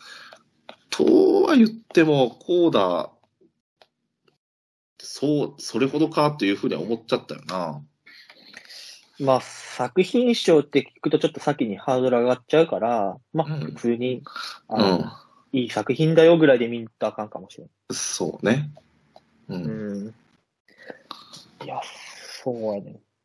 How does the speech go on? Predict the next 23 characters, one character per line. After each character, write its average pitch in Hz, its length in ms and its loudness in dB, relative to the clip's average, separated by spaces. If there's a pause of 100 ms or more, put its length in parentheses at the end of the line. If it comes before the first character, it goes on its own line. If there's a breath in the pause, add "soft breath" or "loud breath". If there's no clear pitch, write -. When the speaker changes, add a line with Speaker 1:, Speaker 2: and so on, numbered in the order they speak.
Speaker 2:
大 190 160 6
体 202 180 6
そ 170 140 2
の、 143 680 2 (220)
Speaker 1:
う 135 80 0
ん。 80 280 0 (440)
Speaker 2:
ま 151 80 -2
あ、 - 60 -14
脚 - 300 -12
色 - 280 -6
賞 214 120 2
は 139 80 0
取 110 120 -12
っ - 120 -20
て 123 120 -2
る 123 100 -2
か 104 120 -4
ら 92 100 0
あ 104 40 0
れ 107 80 0
や 92 100 0
け 87 120 -10
ど、 87 340 -6